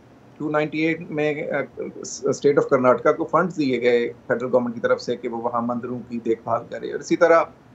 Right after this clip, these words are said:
जो cow protection laws हैं, ये so called, अ, freedom of religion acts हैं, वो, अ, बहुत पुराने हैं। भारतीय जनता पार्टी ने बस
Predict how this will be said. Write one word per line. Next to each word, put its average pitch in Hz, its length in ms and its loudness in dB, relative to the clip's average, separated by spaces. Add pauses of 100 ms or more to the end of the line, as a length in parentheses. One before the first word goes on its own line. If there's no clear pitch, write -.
(140)
जो 156 200 6
cow 156 240 6
protection 156 420 0
laws 139 420 2
हैं, 143 180 -6
ये 147 80 -6
so - 80 -10
called, 151 540 0 (460)
अ, 131 380 0 (360)
freedom 143 240 -6
of - 60 -6 (100)
religion 156 300 -4
acts 139 320 -4
हैं, 120 280 -12 (120)
वो, 202 260 4
अ, 143 360 2
बहुत 147 340 -4
पुराने 139 320 -2
हैं। 139 220 -10 (140)
भारतीय 151 500 -2
जनता 151 300 0
पार्टी 151 460 0
ने 170 100 -10
बस - 340 -8